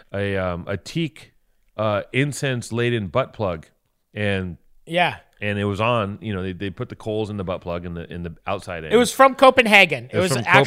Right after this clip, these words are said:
Speaker 1: Copenhagen.
Speaker 2: teak.
Speaker 1: Yeah, it was from Copenhagen. It was teak. And, uh, you know, they were, they were, you know, you have to put the little embers in the, in the end of the butt plug that, that sticks out, and you gotta get it started. And they set it up, and they put it in the lube jar, and it was gonna go into someone's butt. And, uh,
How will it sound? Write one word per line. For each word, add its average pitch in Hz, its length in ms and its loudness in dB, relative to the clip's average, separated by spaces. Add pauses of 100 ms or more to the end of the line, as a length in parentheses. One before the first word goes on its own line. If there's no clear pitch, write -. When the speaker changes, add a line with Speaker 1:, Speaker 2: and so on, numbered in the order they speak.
(100)
Speaker 1:
Copenhagen. 90 380 2
Speaker 2:
teak. 90 80 -6
Speaker 1:
Yeah, 95 180 0
it - 60 -8
was 90 100 -8
from 120 140 -6
Copenhagen. 107 580 0
It 95 40 -2
was 92 120 -4
teak. 120 420 -2 (460)
And, 110 480 2
uh, 107 480 2
you 135 140 -2
know, 113 160 0
they 110 220 2
were, 110 300 2
they 110 140 0
were, 110 300 0
you 127 120 -4
know, 113 60 0
you 110 220 0
have 131 120 2
to 123 80 -4
put 127 160 -4
the 117 80 -2
little 110 200 0
embers 110 400 -2
in 107 100 -4
the, 101 100 -4
in 98 180 -6
the 98 140 -2
end 104 140 -2
of 101 80 -4
the 95 60 -4
butt 82 260 -4
plug 98 200 -4
that, 90 200 -6 (220)
that 92 160 -8
sticks - 260 -8
out, 85 320 -2 (300)
and 95 160 -6
you 92 60 -6
gotta 104 160 0
get 98 140 -2
it 85 60 -12
started. 92 320 -2
And 90 100 -6
they 92 80 -6
set 110 220 -2
it 104 100 -4
up, 90 260 -2
and 92 80 -8
they 92 60 -4
put 98 200 -6
it 98 60 -2
in 90 100 -6
the 90 60 -4
lube 92 280 -4
jar, 85 340 -6 (400)
and 95 200 -2
it - 20 -2
was 90 120 -4
gonna 98 120 -6
go 95 140 -2
into 92 120 -6
someone's 98 360 -6
butt. 80 360 -6
And, 90 380 -6
uh, 85 400 -4